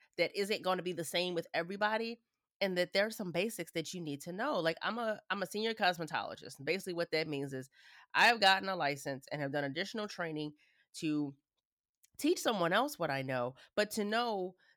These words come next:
the chemical standpoint of it, um, some of the biological kind of pieces, the, like, you know, the bones in the head kind of thing. And so just anybody that picks up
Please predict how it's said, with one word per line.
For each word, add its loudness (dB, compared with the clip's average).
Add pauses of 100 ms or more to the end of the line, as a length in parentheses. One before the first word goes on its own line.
the -4
chemical -2
standpoint -2
of -4
it, -8
um, -4 (160)
some -6
of -4
the -2
biological 2
kind -2
of -12
pieces, -6
the, 0
like, 0 (600)
you -6
know, 0 (520)
the 4
bones 4
in 2
the 2
head 2
kind -2
of -8
thing. -6 (100)
And 2 (420)
so 0
just -4
anybody 0
that -6
picks -10
up 0